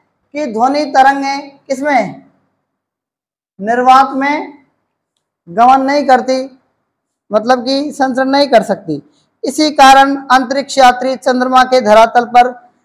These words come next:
सामान्य रूप में बात नहीं कर सकता बिना किसी यंत्र के उपयोग के।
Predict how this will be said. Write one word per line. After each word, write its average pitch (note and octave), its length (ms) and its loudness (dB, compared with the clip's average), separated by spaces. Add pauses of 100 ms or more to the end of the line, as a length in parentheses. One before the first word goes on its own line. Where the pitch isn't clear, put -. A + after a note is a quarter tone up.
(120)
सामान्य D4 540 4
रूप C#4 260 0
में C4+ 260 -2
बात B3 320 6
नहीं A#3+ 220 -2
कर G#3+ 180 0
सकता E3+ 320 -10
बिना B3 260 0
किसी B3+ 340 -6
यंत्र G3+ 280 -4
के F3 80 -10
उपयोग D#3+ 380 -6
के। C3+ 120 -18